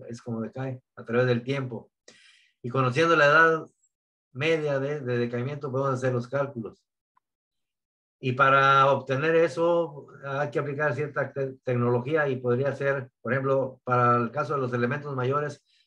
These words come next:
con los rayos X podemos sacarlo eso, o difracción de rayos X.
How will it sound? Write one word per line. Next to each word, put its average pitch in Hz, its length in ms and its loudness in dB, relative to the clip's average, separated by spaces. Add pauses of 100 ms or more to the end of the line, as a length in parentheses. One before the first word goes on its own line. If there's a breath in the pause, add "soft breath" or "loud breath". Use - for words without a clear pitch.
con 120 140 -2
los 120 120 2
rayos 143 280 2
X 143 260 -4
podemos 127 220 -2
sacarlo 127 380 -2
eso, - 200 -8 (140)
o 117 100 -8
difracción 123 460 0
de 127 100 2
rayos 123 280 2
X. 131 420 -8